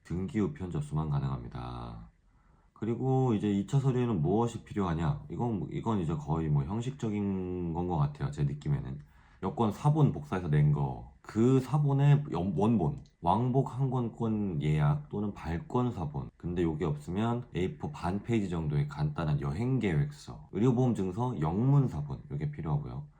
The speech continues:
여권과 워킹 홀리데이 승인서 발송을 위한 반송용 등기 우편 봉투.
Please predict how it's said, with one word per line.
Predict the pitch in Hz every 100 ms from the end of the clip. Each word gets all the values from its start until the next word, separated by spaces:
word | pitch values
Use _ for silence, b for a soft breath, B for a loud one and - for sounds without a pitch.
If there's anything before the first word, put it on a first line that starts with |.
| b b b
여권과 | 90 - 107 104 92 87
워킹 | 87 85 - 113 110
홀리데이 | 120 120 107 110 110
승인서 | - 131 127 123 107
발송을 | 85 82 82 95 87 76
위한 | 92 101
반송용 | 76 78 87 98 95 107 113
등기 | 107 117 139 147
우편 | 151 147 135 117
봉투. | 90 78 73 - 65